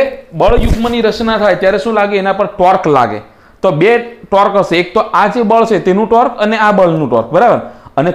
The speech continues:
કુલ ટોર્ક શું થશે? બંનેના સરવાળા જેટલું થશે. અને આ ટોર્કના પરિણામે આ જે ગૂંચળું છે તે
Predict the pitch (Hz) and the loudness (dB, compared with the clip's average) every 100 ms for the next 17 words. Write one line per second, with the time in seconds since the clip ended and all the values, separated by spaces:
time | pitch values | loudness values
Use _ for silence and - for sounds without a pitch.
0 | 180 240 247 240 233 247 240 233 233 214 | -2 -4 0 0 0 -2 -2 0 2 0
1 | 185 190 202 - 156 156 165 156 143 156 | 0 -2 -2 0 2 4 2 0 -4 -4
2 | 156 147 120 - 147 180 185 190 202 220 | -2 -4 -6 -8 -4 0 0 2 0 2
3 | 247 240 240 226 214 156 - - 165 190 | 0 0 0 0 0 -2 -6 -6 -2 0
4 | 214 165 190 226 240 233 135 - - - | -2 -4 -6 -4 -2 0 0 -2 -8 -2